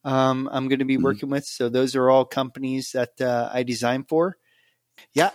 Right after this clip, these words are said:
Speaker 1: I'm working on a Becker, Ethan Becker article right now for Knives
Speaker 2: Mm-hmm.
Speaker 1: Illustrated that I am hopefully, uh, wrapping up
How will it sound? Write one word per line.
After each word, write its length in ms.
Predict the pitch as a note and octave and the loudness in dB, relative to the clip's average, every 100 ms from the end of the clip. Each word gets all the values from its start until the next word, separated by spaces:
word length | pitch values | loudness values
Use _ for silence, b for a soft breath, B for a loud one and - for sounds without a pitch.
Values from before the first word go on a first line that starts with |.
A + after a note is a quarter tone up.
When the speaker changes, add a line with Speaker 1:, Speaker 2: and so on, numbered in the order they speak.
| - | 0
Speaker 1:
I'm 500 | C3 C3 B2+ C#3+ B2+ A#2+ | 0 0 -4 -6 -10 2
working 340 | C#3+ - D3+ | 2 4 2
on 120 | C#3+ | 4
a 60 | C3 | 4
Becker, 520 | A#2+ C#3 - F3+ F#3 _ _ _ - | 2 2 2 -2 -2 _ _ _ -4
Ethan 380 | D#3 D#3 D3+ C3+ | -2 0 -2 2
Becker 420 | D3 D3 E3+ E3 | 2 4 0 2
article 560 | C#3 D3+ F3 F#3 F#3+ C#3+ | 2 2 2 0 0 2
right 240 | B2+ C3+ | 2 2
now 240 | C3 C3+ | -2 -2
for 160 | D#3+ C#3+ | -2 -4
Knives 300 | B2 B2+ A#2+ | 0 -2 0
Speaker 2:
Mm-hmm. 40 | A#2+ | 0
Speaker 1:
Illustrated 580 | A#2+ - A#2+ A2+ C#3+ D#3+ | 0 -4 -4 -2 -2 -2
that 160 | A#2 | 0
I 140 | A2+ A#2 | 2 0
am 300 | A2 G#2+ - B B B | -2 -6 -12 B B B
hopefully, 720 | - D3 - C#3 C#3 C3+ C3 | 0 0 0 2 4 4 2
uh, 680 | B2 C3 B2 A#2+ A#2+ A#2 A2+ | 0 2 4 4 4 2 2
wrapping 600 | A2 A2 B2 C3 D3 C3 | 0 2 2 2 -2 0
up 160 | B2+ | -2